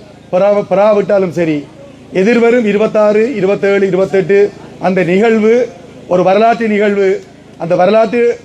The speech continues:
வாய்ப்பை இந்த மாணவர்கள், பழைய மாணவர்கள் தவறவிடக்கூடாது, தவறிவிடக்கூடாது என்பதற்காக மீண்டும் ஓங்கி ஒலித்து உங்களிடம்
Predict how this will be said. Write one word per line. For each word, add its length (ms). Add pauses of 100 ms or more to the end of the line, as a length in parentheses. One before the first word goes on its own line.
வாய்ப்பை 720 (380)
இந்த 200
மாணவர்கள், 500
பழைய 280
மாணவர்கள் 680 (360)
தவறவிடக்கூடாது, 1000 (500)
தவறிவிடக்கூடாது 840
என்பதற்காக 800 (360)
மீண்டும் 540
ஓங்கி 360
ஒலித்து 540
உங்களிடம் 500